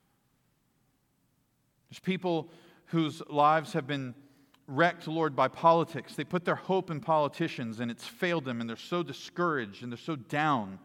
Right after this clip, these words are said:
about what's going on in the nation.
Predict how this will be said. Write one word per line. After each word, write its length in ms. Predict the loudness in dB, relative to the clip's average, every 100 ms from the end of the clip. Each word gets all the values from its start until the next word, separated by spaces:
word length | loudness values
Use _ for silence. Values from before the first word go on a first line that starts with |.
| -20 _ _ _ _ _ _ _ _ _ -4
about 200 | -2 -2
what's 160 | -4
going 300 | -2 0 2
on 260 | 2 4 2
in 80 | 0
the 80 | -2
nation. 540 | -2 -2 -4 -10 -14